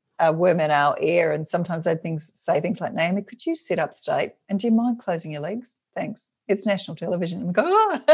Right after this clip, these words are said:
<laughs> So we're always, uh, you know, you forget, you know, "Don't cross your legs, sit straight," all of those things. Um, so we'd forget because we got so into it, and it was pretty full on. You know, some days we'd see eight pictures a day.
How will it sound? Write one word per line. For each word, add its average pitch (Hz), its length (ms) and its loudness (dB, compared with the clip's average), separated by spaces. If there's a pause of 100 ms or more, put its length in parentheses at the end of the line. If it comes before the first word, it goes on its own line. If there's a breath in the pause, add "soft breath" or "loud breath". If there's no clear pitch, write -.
(200)
<laughs> 277 40 4
So 240 300 4 (380 loud breath)
we're 415 180 8
always, 415 460 6
uh, 220 340 6
you 247 140 2
know, 214 80 8
you 240 180 4
forget, 233 480 4
you 190 60 -2
know, 185 120 0
"Don't 196 260 4
cross 220 280 -4
your 214 80 2
legs, 190 480 2
sit 214 200 -2
straight," 190 500 2
all 220 200 6
of 196 120 2
those 185 240 2
things. 185 340 -6 (400 soft breath)
Um, 196 240 6
so 208 140 2
we'd 220 160 4
forget 285 340 0
because 220 240 2
we 240 80 -2
got 233 160 0
so 240 320 0
into 214 280 2
it, - 120 -2
and 254 140 4
it 240 40 2
was 269 160 -2
pretty 311 280 -2
full 185 240 0
on. 151 340 2 (420 soft breath)
You 220 60 0
know, 214 100 4
some 247 360 4
days 185 280 4
we'd 156 140 -4
see 156 180 2
eight - 280 0
pictures 151 340 -8
a - 80 -6
day. 123 460 0